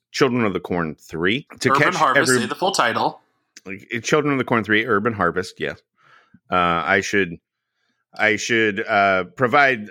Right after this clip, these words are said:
Speaker 1: a little backstory here in that, um, when we started the show, Eric and I were not well versed in the Children of the Corn sequels. April was our first guest to come on and do the first Children of the Corn, which sort of got us curious to check out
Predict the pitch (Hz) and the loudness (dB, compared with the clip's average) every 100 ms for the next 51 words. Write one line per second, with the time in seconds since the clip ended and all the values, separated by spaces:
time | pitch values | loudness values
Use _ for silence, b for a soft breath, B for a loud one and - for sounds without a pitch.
0 | - 120 123 135 110 101 92 - 107 98 | -6 0 2 2 4 2 2 -2 0 0
1 | 95 98 87 92 95 90 90 _ - 87 | 2 2 2 -2 -2 -2 -4 _ -6 -4
2 | 85 82 82 78 71 76 _ - 101 101 | -2 -4 -6 -12 -16 -20 _ -8 -6 -4
3 | 107 98 - - 143 139 120 104 - 95 | -6 -6 -10 -2 2 2 2 -4 0 0
4 | 92 95 110 117 110 101 92 95 90 98 | 0 0 2 2 0 -2 -2 -2 -4 0
5 | 101 92 92 87 87 85 - 80 73 - | 0 0 -2 -2 -2 -4 -6 -14 -10 -8
6 | 80 78 73 - 82 73 67 - - _ | -8 -10 -14 -14 -14 -14 -16 -20 -20 _
7 | - - _ _ _ _ _ _ 98 107 | -20 -20 _ _ _ _ _ _ 0 2
8 | 113 104 98 - 156 151 110 98 - - | 2 2 0 2 0 2 0 0 -2 -4
9 | 95 90 85 80 - 127 127 120 107 _ | -2 -2 -4 -6 0 2 2 0 -6 _
10 | _ 101 95 98 165 202 - 92 80 78 | _ -6 -4 0 0 0 -2 -4 -2 -6
11 | 73 - 78 98 - _ _ b b b | -10 -10 -8 -10 -12 _ _ b b b
12 | b b - 123 120 104 - - _ _ | b b 2 4 4 0 -4 -6 _ _
13 | _ - - 208 180 151 131 - - 120 | _ -6 0 2 2 2 0 -2 2 4
14 | 107 101 - 87 110 98 98 87 85 | 4 2 -4 -4 -2 2 2 2 0